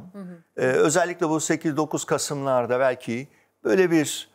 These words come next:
Speaker 2: olumlu bir, e, şey de alabiliriz. E, tabii on Kasım'a da
Speaker 1: Hı hı.
Speaker 2: denk geliyor
Speaker 1: Hı hı.
Speaker 2: ayın Terazi burcunda olması ve Mustafa Kemal Atatürk'ü yine rahmetle, minnetle anıyoruz. Onun tekrar o "yurtta zul-,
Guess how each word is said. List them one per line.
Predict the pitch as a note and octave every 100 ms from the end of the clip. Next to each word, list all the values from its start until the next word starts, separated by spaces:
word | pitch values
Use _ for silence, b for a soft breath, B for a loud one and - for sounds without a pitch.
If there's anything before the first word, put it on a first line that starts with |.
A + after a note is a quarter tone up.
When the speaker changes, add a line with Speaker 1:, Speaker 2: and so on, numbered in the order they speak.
| _ -
Speaker 2:
olumlu | C#3 C#3 C3 A#2
bir, | A2+ - G#2
e, | G#2+ G2 G2
şey | - B2 G#2+
de | A2
alabiliriz. | - A2+ G2 F2 C3 F#3 - b b b -
E, | C3 A#2+
tabii | D3+ D3+ D#3 - _ _ _ _ -
on | D3 E3
Kasım'a | - D3+ - D3 C3
da | A2 F2+ - -
Speaker 1:
Hı |
hı. | G#3+
Speaker 2:
denk | A2 G#2+ -
geliyor | G2+ A2
Speaker 1:
Hı |
hı. | A2
Speaker 2:
ayın | G#2+
Terazi | - G#2+ G2+ F#2+ G2+
burcunda | A2 G#2+ A2
olması | F#2+ F#2+ F#2 - F3 b b b b
ve | D3 D#3+ E3
Mustafa | E3+ D3 - C3+ C3+
Kemal | C#3+ B2+ B2+
Atatürk'ü | A2+ C3+ - G#2 - G#2+ A2+
yine | A2 G#2 A#2
rahmetle, | A#2 G#2 A2+ G#2 - G#2+
minnetle | A#2 A2 A2 - A2
anıyoruz. | G#2+ G#2+ A#2 G3+ - b b b
Onun | D#3 E3 F#3
tekrar | F3 F3 F3+ C#3+ C#3
o | - C3
"yurtta | B2 C3 - C#3+
zul-, | G#2 C#3+